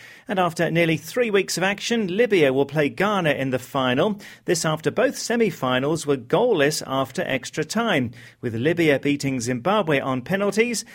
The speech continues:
and Ghana beating Nigeria on spot kicks. Your thoughts on those games, Solomon?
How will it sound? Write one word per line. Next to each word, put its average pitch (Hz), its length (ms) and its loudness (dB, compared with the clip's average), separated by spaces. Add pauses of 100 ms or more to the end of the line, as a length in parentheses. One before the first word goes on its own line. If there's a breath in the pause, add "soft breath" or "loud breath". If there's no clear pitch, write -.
(160 loud breath)
and 117 180 -2
Ghana 139 320 2
beating 151 400 -4
Nigeria 160 800 2
on 135 220 -2
spot - 420 -2
kicks. 117 460 -2 (460 loud breath)
Your 180 120 2
thoughts 277 340 2
on 202 200 2
those 208 180 2
games, 220 260 2
Solomon? 233 420 0